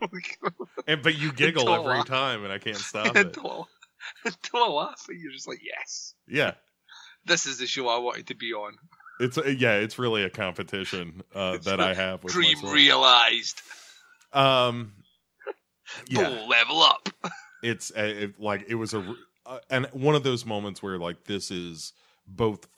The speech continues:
Speaker 2: a funny observation and entirely true.
Speaker 1: Hmm.
Speaker 2: Um, at any rate, so, um, Windom Earle, as if to provide further proof, Windom Earle is like,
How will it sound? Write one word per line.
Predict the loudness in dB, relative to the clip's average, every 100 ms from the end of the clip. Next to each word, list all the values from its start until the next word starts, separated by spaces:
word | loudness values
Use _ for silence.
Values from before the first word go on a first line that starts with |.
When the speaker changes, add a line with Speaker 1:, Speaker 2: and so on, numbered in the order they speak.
| -8
Speaker 2:
a | -6 -6
funny | -6 -6 -4 -4
observation | -6 -6 -6 -6 -4 -6 -6 -10 -10
and | -10 -10
entirely | -10 -8 -6 -6 -8 -12
true. | -14 -14 -14 -16 -20 _ _ _ _ _ _
Speaker 1:
Hmm. | -10 -2
Speaker 2:
Um, | 2 4 2 0 -4
at | 2 4
any | 4
rate, | 0 -6 -10 _ _ _ _
so, | -2 4 4 4 2 0
um, | 2 4 6 4 2 -4 -8
Windom | -2 0 2
Earle, | 2 2 2 2
as | 0 2
if | -2 -2 -14
to | -10
provide | -6 -6 -4 -4 -4 -6 -10 _ _ _
further | -10 -8 -8 -10
proof, | -10 -10 -10 -12 -16 _ _ _ _ _ _ _ -6
Windom | 0 2 2
Earle | 2 0 -2
is | -4
like, | -6 -6